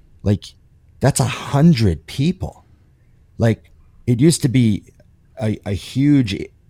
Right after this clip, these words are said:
issue to get ten people to show up at a seminar.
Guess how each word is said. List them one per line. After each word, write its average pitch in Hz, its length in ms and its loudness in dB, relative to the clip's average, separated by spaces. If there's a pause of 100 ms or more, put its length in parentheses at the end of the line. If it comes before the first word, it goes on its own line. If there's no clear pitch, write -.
(160)
issue 117 400 0
to 98 120 -6
get 95 280 -2
ten 113 280 2
people 98 280 -2
to 80 80 -4
show 101 160 0
up 90 100 -4
at 82 60 -4
a 78 40 -4
seminar. 101 520 -2